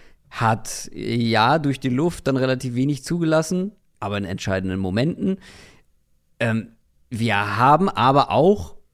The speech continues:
in der Preview letzte Woche darüber gesprochen, wie viele wichtige Spieler da angeschlagen sind. Jordan Poyer, Matt Milano, Tre'Davious White, jetzt Greg Rousseau, der auch noch fraglich ist. Ähm,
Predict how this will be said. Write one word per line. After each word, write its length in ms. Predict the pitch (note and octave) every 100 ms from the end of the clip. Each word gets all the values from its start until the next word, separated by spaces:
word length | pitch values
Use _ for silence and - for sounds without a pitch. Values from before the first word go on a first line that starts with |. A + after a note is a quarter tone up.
| -
in 120 | A#2+
der 80 | A#2
Preview 400 | - C3 C3 B2
letzte 380 | A#2+ F#3+ - A2+
Woche 180 | A2+ A#2
darüber 240 | A#2+ A#2+
gesprochen, 400 | A2+ - B2+ C3+
wie 100 | B2
viele 380 | - D#3+ E3+ C3+
wichtige 380 | D#3 - C3+ C3
Spieler 500 | - E3+ D#3 A2+ - - - -
da 140 | A2
angeschlagen 840 | A#2 D#3 D3+ A#2+ G#2 F#2 F#2+ F#2+
sind. 500 | G#2+ A2+ G2+ - - -
Jordan 260 | F#2+ G#2
Poyer, 280 | A#2 B2 G2+
Matt 180 | G2 G2+
Milano, 320 | A2+ C3+ B2
Tre'Davious 520 | F2+ A2 A2 A#2 A2+
White, 300 | C3 C3+ G#2+ - - - -
jetzt 200 | A#2 -
Greg 240 | B2+ A#2+
Rousseau, 360 | B2 A#2 D3+ D3+
der 140 | A#2
auch 80 | C3+
noch 140 | C3 G2
fraglich 460 | G#2 G2+ G2+ -
ist. 260 | B2+ C3 - - - - - - _ -
Ähm, 360 | A#2 A2 A2